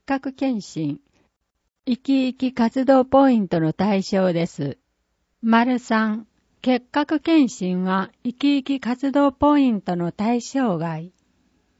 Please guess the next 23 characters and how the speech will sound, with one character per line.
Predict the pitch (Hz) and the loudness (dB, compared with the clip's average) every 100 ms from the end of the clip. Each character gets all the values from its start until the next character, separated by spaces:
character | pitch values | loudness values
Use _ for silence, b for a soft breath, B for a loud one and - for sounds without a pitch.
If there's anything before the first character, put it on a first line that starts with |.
| _ | _
対 | 254 262 277 | 2 4 2
象 | - 269 202 | 2 4 4
者、 | - 151 156 - _ _ _ _ _ - | 0 -2 -2 -4 _ _ _ _ _ -10
丸 | 208 214 262 254 | -2 0 2 0
一、 | 247 - 220 208 _ - | -2 -6 -6 -6 _ -8
元 | 208 254 269 | -2 -2 -2
気 | 277 | -4
じ | 262 | -4
ゃ | |
検 | 262 262 220 185 | -4 -4 -4 -8
診。 | - 147 131 - _ _ | -10 -10 -10 -16 _ _
丸 | 208 214 233 240 | -4 -2 0 -2
二、 | 233 226 226 190 _ | -2 -2 -4 -10 _
肺 | - 247 254 226 | -4 -2 -2 -2
が | 226 220 185 | -2 -2 -4
ん、 | 185 | -6
大 | 220 262 | -4 -2
腸 | 269 277 277 254 | -2 0 0 0
が | 262 | -2
ん | 262 | -2
検 | 247 269 233 | -2 -4 -4
診 | - 170 165 | -6 -6 -4
は、 | 165 175 170 | -4 -4 -6